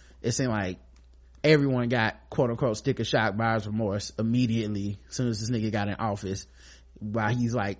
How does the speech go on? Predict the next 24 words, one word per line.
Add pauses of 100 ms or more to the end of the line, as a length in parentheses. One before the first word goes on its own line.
saving
the
economy
and, (480)
uh, (500)
<laughs>
you
know, (120)
<laughs>
like,
while (100)
he's (440)
strapped
with
some
of
the
worst
problems
we've
ever
had,
you
know,